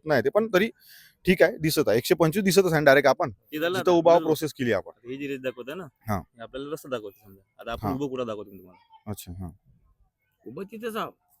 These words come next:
Speaker 1: त्या लोकेशनवर आहो, पण तिथून तेवढ्या दूर जाऊन आपल्याला करून, करायला लागते,
Speaker 2: सेम, सेम दाखवते.
Speaker 1: असं म्हणणं आहे त्यांचं.
Speaker 2: आपण जे आहे ना, आपलं टिंब दाखवतो.
Speaker 1: अच्छा,
Speaker 2: हा
Speaker 1: हां, हां.
Speaker 2: रस्ता कोणता? वरुरा
Speaker 1: हां, हे बघा.
Speaker 2: वणी रोड, ठीक आहे?
Speaker 1: वरुरा वणी रोड
Speaker 2: तो
Speaker 1: जो आहे
Speaker 2: ओलांडून
Speaker 1: दाखवत आहे.
Speaker 2: जायचं.
Speaker 1: ओलांडून जायचं आहे, हां, हां, हां.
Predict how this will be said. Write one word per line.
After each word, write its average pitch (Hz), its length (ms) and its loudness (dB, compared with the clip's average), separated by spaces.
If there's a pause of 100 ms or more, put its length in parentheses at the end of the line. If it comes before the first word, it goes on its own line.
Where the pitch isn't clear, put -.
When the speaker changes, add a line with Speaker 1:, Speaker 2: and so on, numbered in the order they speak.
(1200)
Speaker 1:
त्या 123 120 0
लोकेशनवर 131 460 0
आहो, 110 120 2
पण 160 200 0
तिथून 185 420 0
तेवढ्या 156 440 4
दूर 165 120 4
जाऊन 156 220 2
आपल्याला 156 200 2
करून, 165 280 2
करायला 147 220 6
लागते, 104 240 0
Speaker 2:
सेम, 85 80 -12
सेम - 240 -20
दाखवते. - 280 -12
Speaker 1:
असं 143 140 0
म्हणणं 123 260 2
आहे 104 80 -2
त्यांचं. 90 300 -8 (880)
Speaker 2:
आपण 113 220 -16
जे 113 80 -12
आहे 113 140 -12
ना, 120 120 -12
आपलं 127 160 -16
टिंब 117 240 -10
दाखवतो. 95 380 -16 (240)
Speaker 1:
अच्छा, 113 220 -2
Speaker 2:
हा 113 80 2
Speaker 1:
हां, 143 80 4
हां. 85 80 0
Speaker 2:
रस्ता 90 200 -8
कोणता? 117 240 -12
वरुरा 123 440 -4 (360)
Speaker 1:
हां, 123 100 0
हे 135 100 4
बघा. 120 80 4
Speaker 2:
वणी 127 200 0
रोड, 104 120 -8
ठीक 156 220 -10
आहे? 175 120 -4
Speaker 1:
वरुरा 143 260 6
वणी 131 200 4
रोड 123 160 2
Speaker 2:
तो 117 60 0
Speaker 1:
जो 113 60 4
आहे - 80 6
Speaker 2:
ओलांडून 175 220 4
Speaker 1:
दाखवत 135 160 2
आहे. 90 100 -10
Speaker 2:
जायचं. 95 180 -16
Speaker 1:
ओलांडून 131 380 0
जायचं 98 260 -4
आहे, 95 80 -10
हां, 92 140 -12
हां, 85 240 -20
हां. 82 100 -20